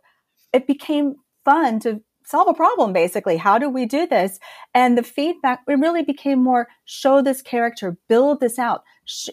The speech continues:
you know, show their feelings, show versus tell. And it became a lot more of that coming into play. And in doing so, you could feel the character shift, and the character became more dimensional because of that. And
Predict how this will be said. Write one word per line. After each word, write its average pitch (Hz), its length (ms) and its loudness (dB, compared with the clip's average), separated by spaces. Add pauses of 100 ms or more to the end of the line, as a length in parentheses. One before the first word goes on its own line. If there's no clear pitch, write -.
you 240 60 0
know, 202 140 -2
show 294 420 2
their 269 160 2
feelings, 196 540 -6
show 196 380 2
versus 202 420 -6
tell. 202 340 2
And 175 120 -2
it 180 140 -10
became 226 360 -6
a 214 60 -4
lot 226 260 -6
more 214 180 -2
of 196 180 -6
that 320 260 -2
coming 220 240 -2
into 180 200 -6
play. - 440 -8 (500)
And 220 320 2
in 233 200 2
doing 339 340 2
so, 202 420 0
you 208 100 0
could 220 160 -14
feel 220 340 0
the 208 100 0
character 196 480 -2
shift, - 520 0
and 202 120 0
the 196 60 -4
character 202 420 0
became 190 560 -8
more 180 240 -8
dimensional 202 480 -4
because 170 380 -6
of 180 120 -10
that. - 220 -8 (920)
And 262 380 0